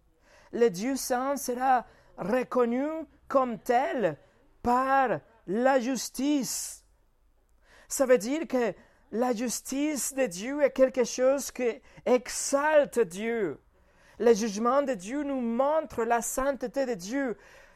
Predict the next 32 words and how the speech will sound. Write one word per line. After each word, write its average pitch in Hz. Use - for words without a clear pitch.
parce 269
que 277
le 262
jugement 254
de 277
Dieu 240
est 285
parfait. 262
Quand 262
Dieu 240
est 285
en 254
colère, 247
c'est -
une 277
colère 247
sans 294
péché. 262
La 247
punition 262
de 254
Dieu 233
est 262
toujours 277
exacte. 277
Il 262
ne 269
donne 254
ni 311
moins 262
ni 277
plus. -